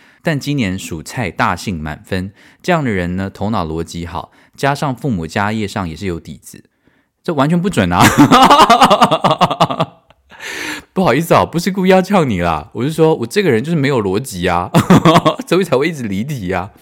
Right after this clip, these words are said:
然后我爸妈的家业毫无底子诶，怎么会这样啊？好希望有底子哦。<laughs> 这样就不需要录 podcast 了，就是躺着赚。<laughs> 没有啦，开玩笑的。但是有一个很准，他就说，“但值得一提的是说呢，在这个里面有一个十，哈，一二三四五六七八九十，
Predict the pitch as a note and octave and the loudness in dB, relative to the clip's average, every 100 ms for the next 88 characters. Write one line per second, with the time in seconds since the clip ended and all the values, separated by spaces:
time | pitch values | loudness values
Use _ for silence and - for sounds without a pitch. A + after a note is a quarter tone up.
0 | _ - - - - A2+ C3+ C#3+ G2 C#3 | _ -20 -20 -20 -4 -2 0 0 0 0
1 | B2+ B2 A2+ G#2+ A2+ G#2+ E2+ - G#2 C#3 | 2 2 0 -2 -4 -2 -4 -2 -4 -4
2 | D#3+ G#2+ D#2+ G2+ F2 D2+ _ - C#3 F3+ | -8 -10 -4 -2 -2 -4 _ -8 -4 -2
3 | G3 F3 A#2+ - B2 - G#3 G#3 D#3+ E3 | 0 2 0 -2 -4 -2 -2 0 -2 -4
4 | F#2+ G#2 F#2+ - - D#3 D#3 - - - | -6 -2 -2 0 2 2 2 0 -2 -4
5 | - - - - - - G3 F#3+ F3+ F#3 | -6 -16 -18 -18 -12 -4 0 0 -2 0
6 | F3 E3+ C#3 C3+ B2+ C3 E2+ - E2 D2 | 2 0 -2 -2 0 -2 -4 -8 -12 -12
7 | - C3 B2+ F#2+ D2+ D2+ F#2 E2+ F2+ D3+ | -10 -10 -8 -10 -10 -8 -6 -4 0 2
8 | C#3 D3+ D#3+ - C3+ - - - _ _ | 4 2 2 -2 -2 -2 -6 -10 _ _
9 | - C4 A#3+ A3 G3+ C#3 G#2 F2 E2+ G#2+ | -14 -12 -12 -12 -12 -6 -4 -4 -4 -6
10 | F2+ F2+ D#2+ C#2+ - C#3+ C#3 B2+ F#2+ G2+ | -6 -8 -12 -12 -8 -8 -4 -4 -4 -4
11 | G#2 E2+ - C#2 - _ _ A2+ A#2+ A#2+ | -6 -6 -6 -8 -10 _ _ -10 -8 -4
12 | G2+ G#2 - _ C3 A#2+ B2+ C3 C3+ A2 | -4 -6 -12 _ -6 -6 -4 -6 -4 -6
13 | G#2 A2 A#2 A2 F#2+ F#2+ C#3 C#3 A#2+ F2+ | -6 -6 -4 -4 -4 -4 -6 -4 -6 -4
14 | G#2+ G2 E2 F2 F2+ D#2+ D#2 G#2 - - | -4 -4 -6 -6 -6 -6 -10 -12 -10 -10
15 | - E2+ D2+ E2 A2+ _ - - - A#2 | -10 -10 -12 -12 -12 _ -12 -12 -8 -6
16 | A#2+ G#2 G#2 F2 D2+ - - D#2+ D#2+ | -6 -6 -8 -10 -12 -12 -12 -10 -12